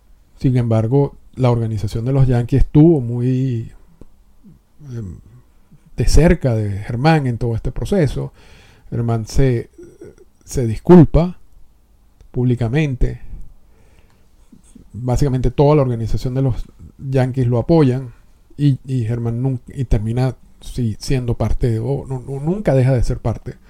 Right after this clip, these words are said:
de los Yankees de Nueva York. Entonces tenemos allí un caso particular en donde, aun cuando el jugador es suspendido por violencia doméstica, en un caso público,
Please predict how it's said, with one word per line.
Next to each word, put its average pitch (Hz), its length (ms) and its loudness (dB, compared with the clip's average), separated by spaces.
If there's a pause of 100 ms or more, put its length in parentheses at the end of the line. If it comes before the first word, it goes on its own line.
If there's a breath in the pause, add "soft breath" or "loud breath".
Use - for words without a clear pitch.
(460 soft breath)
de 120 100 -6
los 107 140 -4
Yankees 110 360 -6
de 110 80 -4
Nueva 90 260 -8
York. - 260 -10 (760 soft breath)
Entonces 131 240 -2
tenemos 139 280 4
allí 131 200 4
un 127 100 -2
caso 139 380 -2 (120)
particular 117 640 -2
en 151 120 -4
donde, 110 500 -6 (1000)
aun 127 340 -2
cuando 156 320 2
el 143 60 4
jugador 123 600 0
es 139 100 2
suspendido 147 580 8
por 110 140 0
violencia 107 340 0
doméstica, 139 480 2
en 113 60 -4
un 120 100 -8
caso 135 560 -2 (340 soft breath)
público, 156 720 6